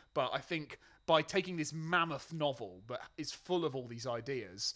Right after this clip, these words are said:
and trying to keep some of those ideas whilst truncate it into a ninety-one minute Disney feature with songs,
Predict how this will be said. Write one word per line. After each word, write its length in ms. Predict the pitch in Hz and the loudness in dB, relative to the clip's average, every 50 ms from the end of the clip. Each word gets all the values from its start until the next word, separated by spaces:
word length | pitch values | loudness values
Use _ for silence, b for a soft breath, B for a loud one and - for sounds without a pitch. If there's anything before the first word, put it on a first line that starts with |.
| B B B B B | B B B B B
and 120 | - 131 131 | -8 -4 -2
trying 300 | - - 165 160 160 - | 2 4 4 4 4 0
to 80 | 135 | -4
keep 300 | - - - 208 208 - | -6 -6 -6 -4 -4 -2
some 180 | - - 175 160 | -2 0 0 0
of 80 | 151 | 0
those 220 | 123 135 135 123 127 | 2 0 0 2 0
ideas 340 | 127 120 123 127 120 117 127 | 0 -2 -2 -4 -4 -2 -2
whilst 260 | 135 127 123 - - | -2 -2 -2 -2 -4
truncate 500 | - - 147 139 139 - 151 135 127 - | -2 -2 -2 -2 -2 -6 -6 -6 -4 -4
it 80 | 113 | -6
into 200 | 117 127 120 127 | -6 -6 -6 -4
a 80 | 123 131 | -4 -4
ninety-one 680 | 127 131 131 131 139 143 - 127 120 117 127 127 123 120 | -4 -6 -6 -6 -6 -6 -8 -10 -6 -4 -4 -4 -4 -6
minute 320 | 120 120 123 117 - - b b b b b b - | -8 -8 -8 -10 -10 -12 b b b b b b -6
Disney 300 | 151 143 123 135 131 117 | -4 -4 -4 -6 -8 -10
feature 340 | - - 123 113 - - 117 | -10 -12 -12 -12 -12 -10 -10
with 120 | 117 113 | -8 -6
songs, 680 | - - 170 143 - 104 95 101 107 107 - - - | -4 -2 -2 -2 -2 -4 -8 -12 -8 -6 -4 -4 -4